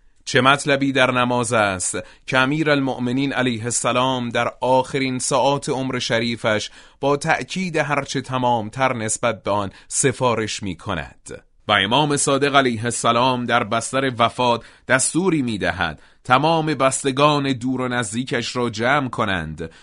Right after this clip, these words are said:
و می‌فرماید: «بدانید و به دیگران هم برسانید که ان شفاعتنا لن تنال مستخفا بالصلاة.»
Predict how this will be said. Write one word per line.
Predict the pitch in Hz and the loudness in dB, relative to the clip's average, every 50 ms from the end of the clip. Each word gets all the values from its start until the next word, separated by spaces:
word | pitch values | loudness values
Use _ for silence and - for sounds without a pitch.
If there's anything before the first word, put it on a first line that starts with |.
| - _ - | -12 _ -4
و | 87 | -4
می‌فرماید: | 87 90 90 95 - 110 110 113 120 120 120 110 135 139 139 135 - - _ _ - 95 | -2 -2 -4 0 2 4 4 4 4 2 0 2 2 2 2 2 -2 -8 _ _ -2 2
«بدانید | 135 160 160 170 165 160 156 151 151 143 139 127 131 | 2 4 4 4 4 4 4 2 0 0 0 2 2
و | 135 | 2
به | 135 139 135 | 2 2 0
دیگران | 127 123 127 120 131 127 131 143 147 135 | -2 -4 -4 0 0 2 2 2 2 0
هم | 127 139 131 127 117 | 0 0 0 0 -2
برسانید | - 175 180 151 143 - - 135 117 110 104 95 87 82 - | -4 -4 -4 -4 -2 -2 0 0 0 -2 -2 -4 -6 -8 -8
که | - - 113 95 82 69 - - - _ _ _ _ _ _ _ _ _ _ _ _ - | -8 -6 -4 -4 -4 -6 -10 -14 -20 _ _ _ _ _ _ _ _ _ _ _ _ -2
ان | 127 151 170 165 151 147 147 147 147 143 139 127 | -2 0 0 0 0 2 4 4 4 4 4 2
شفاعتنا | 117 - - 143 127 120 - 139 135 127 120 - - 147 147 - 160 147 135 131 123 120 113 107 101 95 - - _ _ - | 0 -2 0 0 0 2 2 2 2 2 2 0 0 -2 0 0 0 2 4 4 4 4 2 0 -2 -6 -10 -18 _ _ -4
لن | 104 110 139 143 147 135 127 123 113 - | 0 2 4 4 4 2 -2 -4 -6 -6
تنال | - 131 131 131 147 175 170 160 147 131 127 127 120 117 113 113 110 107 | -4 -2 0 2 2 2 2 2 2 2 2 4 4 4 4 2 2 0
مستخفا | 101 98 98 117 135 131 - - - - 117 - - 190 196 - - - - 123 120 120 117 110 101 92 | -2 -4 -4 -4 -4 -4 -4 -4 -4 -4 -4 -2 -2 -4 -4 -6 -8 -10 -4 -2 -2 0 -2 -2 -4 -2
بالصلاة.» | 90 107 - - - - 107 107 127 151 143 107 87 - - | -2 -2 -2 -2 -2 -2 0 0 2 2 0 0 -4 -10 -18